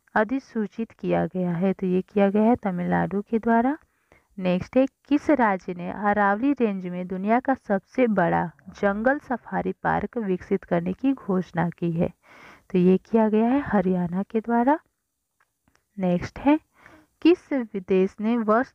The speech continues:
दो हज़ार इक्कीस में वनों की सर्वाधिक कटाई की है? तो ये किया गया है ब्राज़ील के द्वारा। And last question है,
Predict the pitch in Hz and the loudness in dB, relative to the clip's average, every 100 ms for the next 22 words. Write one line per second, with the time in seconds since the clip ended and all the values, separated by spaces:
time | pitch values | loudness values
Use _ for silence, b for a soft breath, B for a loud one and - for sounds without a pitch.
0 | - 277 294 240 196 - 196 214 214 202 | -6 -2 0 0 -2 -4 -8 -6 -2 -2
1 | 190 214 - 226 214 208 196 240 233 208 | -2 -4 -6 -2 -2 2 0 0 -4 -4
2 | 202 202 202 - 240 240 277 285 196 175 | 0 0 -2 -4 -8 0 0 0 -4 -2
3 | 170 - 202 190 202 214 214 - 180 175 | -4 -2 0 2 2 0 0 0 0 0
4 | 180 180 196 - 214 220 214 247 311 _ | -2 -2 -4 -4 -2 0 0 -2 -6 _
5 | b b b b b - - 185 175 175 | b b b b b -8 -4 -2 0 -2
6 | 180 - _ - 180 175 - - 214 208 | -2 -12 _ -4 -2 -2 -6 -10 -10 -8
7 | 233 233 285 | -8 -4 -4